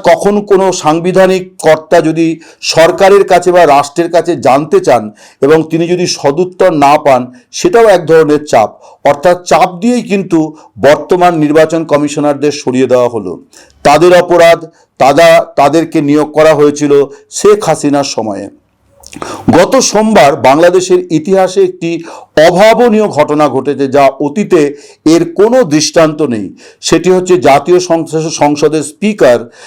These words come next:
শিরিন শারমিন চৌধুরী, তিনি পদত্যাগ করেছেন। আমি একটু আগেই বলছিলাম যে বাংলাদেশে শেখ হাসিনা দেশত্যাগ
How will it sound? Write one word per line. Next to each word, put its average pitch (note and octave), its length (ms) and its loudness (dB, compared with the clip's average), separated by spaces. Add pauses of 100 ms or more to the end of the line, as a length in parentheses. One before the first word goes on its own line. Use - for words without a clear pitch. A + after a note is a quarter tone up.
(180)
শিরিন A3 500 -2
শারমিন F3+ 480 0
চৌধুরী, C#3 640 -4 (300)
তিনি A3 260 2
পদত্যাগ F3 640 0
করেছেন। A#2+ 380 -6 (540)
আমি F3+ 240 2
একটু G3 260 0
আগেই G3 240 2
বলছিলাম F3 540 0
যে D#3+ 340 0 (300)
বাংলাদেশে F3+ 640 2
শেখ F#3+ 380 2
হাসিনা F3+ 400 2 (520)
দেশত্যাগ F3 540 0